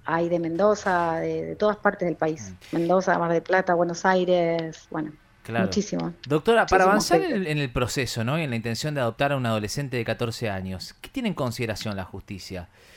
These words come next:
Speaker 2: Eh, la intención, la capacidad, este, económica, de hogar, el futuro que le puedan brindar, ¿qué es lo que se tiene en cuenta?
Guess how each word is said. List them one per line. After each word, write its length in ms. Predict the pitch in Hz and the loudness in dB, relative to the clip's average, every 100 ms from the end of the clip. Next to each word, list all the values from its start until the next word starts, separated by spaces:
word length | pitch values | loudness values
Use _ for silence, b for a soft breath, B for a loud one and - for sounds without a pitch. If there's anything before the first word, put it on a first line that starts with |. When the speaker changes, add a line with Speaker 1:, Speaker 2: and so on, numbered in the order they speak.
| B B | B B
Speaker 2:
Eh, 160 | 110 | -4
la 100 | 110 | -2
intención, 840 | 107 104 98 - 139 147 139 135 - 123 | -4 -4 -6 0 2 4 2 0 -10 -6
la 180 | 113 | -6
capacidad, 880 | 107 98 95 - 107 135 143 120 101 92 | -6 -10 -10 -6 -2 2 4 4 2 -4
este, 580 | 92 - 101 92 90 85 | -10 -10 -8 -8 -10 -12
económica, 720 | - 101 131 139 120 113 104 | -8 -4 -4 -4 -6 -4 -4
de 100 | 98 | -4
hogar, 460 | 90 120 135 127 | -2 2 4 2
el 240 | 120 104 98 | 0 -4 -8
futuro 420 | - 117 143 131 | -10 -4 0 0
que 100 | 110 | -2
le 100 | 104 | -4
puedan 240 | 117 110 | -2 -2
brindar, 460 | 101 98 110 143 131 | -4 -8 -2 -2 -2
¿qué 100 | 233 | -6
es 60 | 269 | -6
lo 80 | |
que 100 | 214 | -6
se 100 | 151 | -6
tiene 160 | 135 131 | -4 -4
en 60 | 110 | -2
cuenta? 460 | 107 90 90 85 | -4 -4 -8 -12